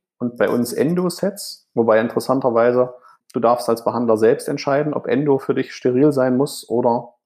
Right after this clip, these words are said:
nicht. Und, äh, ist also auch im selben Hygieneleitfaden, steht's genauso in der Fußnote drin.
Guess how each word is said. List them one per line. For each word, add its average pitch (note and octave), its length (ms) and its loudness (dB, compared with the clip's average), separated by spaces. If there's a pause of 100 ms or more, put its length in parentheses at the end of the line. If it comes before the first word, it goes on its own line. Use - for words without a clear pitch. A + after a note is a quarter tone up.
(180)
nicht. - 360 -2 (100)
Und, B2+ 720 -6
äh, A#2 160 0
ist - 140 -4
also A2+ 160 2
auch G#2+ 340 -2 (220)
im A2+ 100 2
selben B2+ 300 4
Hygieneleitfaden, B2 1080 2 (120)
steht's - 280 -10
genauso C3+ 560 2
in B2 80 -2
der A#2+ 80 -2
Fußnote B2 500 -2
drin. G3 380 0